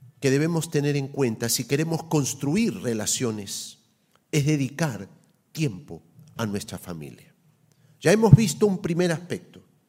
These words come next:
que tiene que ver con actos de servicio. Pero ahora vamos a un segundo aspecto,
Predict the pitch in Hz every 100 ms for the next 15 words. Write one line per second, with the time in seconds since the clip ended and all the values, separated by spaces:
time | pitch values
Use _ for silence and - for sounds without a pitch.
0 | _ _ _ _ _ - 131 175 202 190
1 | 165 180 - 151 139 139 - 165 - 143
2 | 135 117 - 98 101 - 117 113 - _
3 | _ _ _ _ _ - 160 151 170 247
4 | 226 220 214 - 180 190 180 175 196 262
5 | 123 110 - 98 - - 95